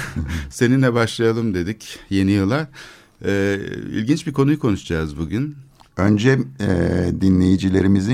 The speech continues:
Speaker 1: yeni yılını kutlayalım derim ben,
Speaker 2: Evet.
Speaker 1: değil mi?
Speaker 2: Biz tabii son, e, programda
Speaker 1: <laughs> Kutlamıştınız.
Speaker 2: onlar bol bol kutlandığı için
Speaker 1: <laughs> Evet.
Speaker 2: girişi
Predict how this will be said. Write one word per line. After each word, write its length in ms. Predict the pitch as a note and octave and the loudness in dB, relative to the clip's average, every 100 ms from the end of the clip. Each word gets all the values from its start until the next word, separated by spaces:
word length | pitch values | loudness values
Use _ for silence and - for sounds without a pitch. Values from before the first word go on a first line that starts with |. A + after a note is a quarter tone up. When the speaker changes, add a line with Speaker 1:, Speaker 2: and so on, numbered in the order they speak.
| C3+ | 4
Speaker 1:
yeni 200 | G2 F#2+ | 4 6
yılını 360 | F2 E2 E2+ D#2+ | 4 4 2 0
kutlayalım 640 | - - D2 C#2+ C#2 C#2+ | -4 -6 -4 -2 -2 -2
derim 300 | - - C#2+ | -2 -2 0
ben, 120 | - A#2 | 4 4
Speaker 2:
Evet. 260 | G#2 - | 4 2
Speaker 1:
değil 120 | G#2 | 4
mi? 200 | C3+ D3+ - A#2+ | 4 2 2 2
Speaker 2:
Biz 140 | B2 B2 | 2 4
tabii 300 | C3 B2 A#2+ | 2 4 4
son, 300 | - B2+ B2 | 4 2 2
e, 340 | A#2 A2+ G#2+ | 4 4 4
programda 520 | B2 A#2+ A#2+ A#2+ A2+ A2+ B2 C3+ C#3+ | 2 2 2 2 4 4 4 4 2
Speaker 1:
<laughs> 280 | - - - | 2 0 2
Kutlamıştınız. 840 | B2 - B2 C3 C3+ F2+ G#2 C#3+ | 2 6 8 8 6 6 6 6
Speaker 2:
onlar 140 | D3 | 6
bol 60 | C#3+ | 4
bol 80 | - | 2
kutlandığı 520 | F#2+ C3 D3 D3+ D#3 | 0 4 4 4 2
için 280 | - C3+ C3 | 2 2 4
Speaker 1:
<laughs> 40 | |
Evet. 260 | G2+ F#2 E2 | 4 2 4
Speaker 2:
girişi 460 | A#2+ B2+ C3 D#3+ | 4 4 2 -2